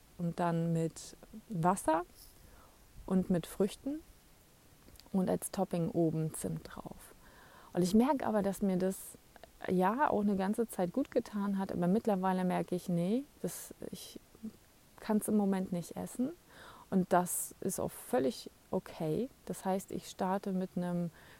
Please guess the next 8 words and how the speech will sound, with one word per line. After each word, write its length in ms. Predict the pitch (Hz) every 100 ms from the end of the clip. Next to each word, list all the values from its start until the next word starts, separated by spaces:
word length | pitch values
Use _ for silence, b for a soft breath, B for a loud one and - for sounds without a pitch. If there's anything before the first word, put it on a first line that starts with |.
| -
Glas 560 | 185 175 180 175 - -
heißen 480 | 180 233 - 208
Wasser 380 | 180 180 - 190
in 140 | 180 170
den 200 | 165 165
Tag. 400 | - 165 214 302 - - B B B B B -
Und 200 | 190 190
dann, 320 | 185 190